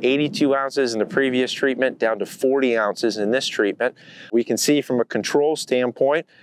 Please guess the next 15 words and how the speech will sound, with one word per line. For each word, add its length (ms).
on 80
the 80
poa 300
front, 460
things 260
are 100
really 260
good, 360
and 120
our 120
Bermuda 360
grass 280
quality 560
is 240
higher 520